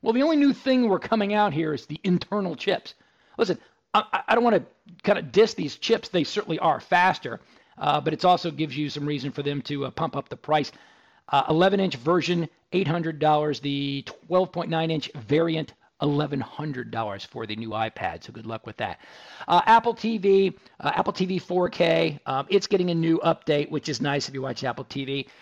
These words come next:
Let me hit on this one too. This, this is what seems to be the buzz, like people have never heard of this before. They announced their long-awaited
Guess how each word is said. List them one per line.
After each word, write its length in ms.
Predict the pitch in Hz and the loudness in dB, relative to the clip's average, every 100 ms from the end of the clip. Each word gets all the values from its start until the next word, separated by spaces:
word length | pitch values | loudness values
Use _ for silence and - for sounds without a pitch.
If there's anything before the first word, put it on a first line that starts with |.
| - - | -20 -4
Let 140 | - | -2
me 100 | 508 | 0
hit 180 | 381 233 | 0 2
on 160 | 185 175 | 2 0
this 220 | 156 - | 0 -2
one 160 | 113 | -8
too. 160 | 110 113 | -8 -6
This, 200 | 135 214 | -2 0
this 280 | - 226 240 | 0 -2 0
is 160 | 226 - _ _ - | -2 -8 _ _ -10
what 280 | 135 165 - - | 0 0 0 -12
seems 320 | - 180 147 | -4 0 0
to 80 | 151 | 0
be 80 | 143 | 0
the 80 | |
buzz, 380 | 135 139 139 127 | 0 0 0 -2
like 120 | 123 | -4
people 280 | - 156 147 | -4 -4 -4
have 80 | 127 | -2
never 200 | 127 123 | -2 -4
heard 220 | 113 120 | -6 -6
of 60 | 110 | -8
this 100 | 98 | -10
before. 400 | 160 - 90 73 _ _ _ _ _ _ _ - - - - | -16 -16 -16 -16 _ _ _ _ _ _ _ -18 -18 -20 0
They 100 | 202 | 2
announced 380 | 208 233 269 - | 6 6 6 4
their 100 | 190 | 2
long-awaited 640 | 165 196 185 151 151 143 | 2 0 0 0 -2 -4